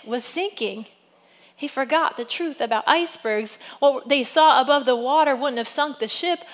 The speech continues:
but most of the iceberg was below the waterline, and he was listening to the wrong voice. Anxiety is an invitation to look beneath the surface and to do something about it. It's not to say, "Shut up, I'm busy."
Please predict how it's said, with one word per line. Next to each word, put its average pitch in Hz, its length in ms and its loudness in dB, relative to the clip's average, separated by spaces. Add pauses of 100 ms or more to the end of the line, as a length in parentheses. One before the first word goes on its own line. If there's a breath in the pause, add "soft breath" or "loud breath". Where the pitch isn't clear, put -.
(140 loud breath)
but 254 100 0
most 359 320 2
of 269 80 -6
the 247 100 2
iceberg 277 560 0
was 226 200 -4
below 311 720 0
the 226 140 -6
waterline, 226 800 -4 (280 loud breath)
and 277 120 0
he 320 80 -2
was 269 140 -4
listening 285 600 -4
to 247 160 -12
the 240 100 -6
wrong 262 520 -6
voice. 254 640 -6 (560 loud breath)
Anxiety 320 480 6
is 277 80 -2
an 269 100 -4
invitation 311 640 -2
to 262 140 -2
look 277 260 -2
beneath 240 380 -2
the 247 100 0
surface 240 560 -6 (240 loud breath)
and 233 160 -2
to 220 140 -2
do 220 320 -10
something 208 480 -10
about 196 340 -6
it. 190 180 -6 (300 loud breath)
It's 254 160 2
not 302 220 4
to 311 120 -4
say, 262 520 4 (120)
"Shut 339 320 4
up, 339 220 6
I'm 262 220 2
busy." 214 480 -2